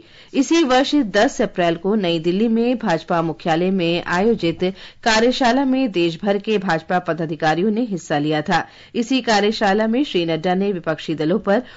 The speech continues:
वोट बैंक की राजनीति के तहत संशोधित कानून के प्रावधानों पर मुसलमानों को गुमराह करने का आरोप लगाया।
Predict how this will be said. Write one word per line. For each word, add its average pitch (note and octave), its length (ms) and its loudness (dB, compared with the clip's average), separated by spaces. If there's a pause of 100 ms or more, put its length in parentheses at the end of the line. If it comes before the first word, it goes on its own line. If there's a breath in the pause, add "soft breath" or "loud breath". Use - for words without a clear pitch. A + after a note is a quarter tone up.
(160 loud breath)
वोट B3+ 240 2
बैंक A#3+ 280 0
की B3+ 180 0
राजनीति F#3 520 0
के D#3+ 240 -4
तहत F#3 400 -2
संशोधित A3+ 640 0
कानून F#3+ 340 0
के A3 180 -2
प्रावधानों E3 580 0
पर F3 240 -4 (280 loud breath)
मुसलमानों B3 500 2
को C#4+ 180 0
गुमराह A#3 380 0
करने B3 280 -2
का C4+ 120 -2
आरोप G#3+ 240 0
लगाया। D#3 400 0